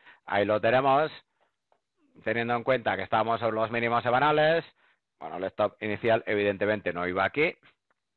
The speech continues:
El stop inicial iba por ahí abajo,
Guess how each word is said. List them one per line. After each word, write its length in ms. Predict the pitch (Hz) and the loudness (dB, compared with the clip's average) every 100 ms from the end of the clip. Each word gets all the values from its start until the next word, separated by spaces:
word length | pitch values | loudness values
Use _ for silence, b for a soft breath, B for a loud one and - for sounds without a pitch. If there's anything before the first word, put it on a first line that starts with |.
| _ _ _ _ _ _ | _ _ _ _ _ _
El 140 | - 80 | -20 -16
stop 240 | - - _ | -12 -12 _
inicial 460 | 98 98 113 98 - | -8 -4 0 -2 -2
iba 200 | - 95 - | -10 -8 -10
por 140 | - 87 | -12 -10
ahí 120 | 101 | -4
abajo, 520 | 127 151 139 147 - | -2 -2 0 -2 -2